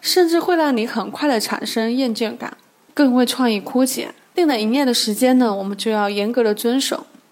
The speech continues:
我们要在明显的位置把它摆出来，要求客人也严格遵守，这样也避免不必要的歧义。哪怕是朋友在店内聊天聚会，也不要想着说顺便做一点生意，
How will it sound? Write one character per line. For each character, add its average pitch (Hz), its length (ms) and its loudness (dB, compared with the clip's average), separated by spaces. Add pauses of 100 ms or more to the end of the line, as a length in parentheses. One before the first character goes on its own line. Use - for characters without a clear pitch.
(120)
我 214 80 -2
们 214 120 0
要 247 160 2
在 233 220 -2
明 202 240 -2
显 254 160 -4
的 202 100 -4
位 240 140 2
置 220 160 -2
把 196 140 -4
它 202 100 -2
摆 196 220 -4
出 - 220 -8
来， - 220 -6 (120)
要 320 120 0
求 226 260 -2
客 339 260 0
人 226 120 0
也 196 140 -2
严 190 200 -2
格 208 200 -2
遵 240 200 0
守， - 220 -4 (180)
这 - 140 -6
样 262 140 0
也 208 160 -2
避 240 200 -6
免 214 240 -8 (100)
不 220 120 -10
必 233 140 -4
要 269 160 2
的 208 100 -2
歧 202 320 -4
义。 214 260 -2 (120)
哪 - 160 -4
怕 370 200 0
是 392 160 0
朋 254 140 0
友 262 160 2
在 262 180 0
店 269 220 2
内 254 140 2
聊 190 180 -2
天 254 220 -4
聚 262 220 -4
会， 233 340 -4 (380)
也 214 120 0
不 202 120 -2
要 330 120 4
想 196 220 0
着 196 120 0
说 240 300 0
顺 254 260 -2
便 254 160 0
做 262 160 -2
一 247 80 2
点 190 160 -2
生 254 260 -2
意， 277 260 0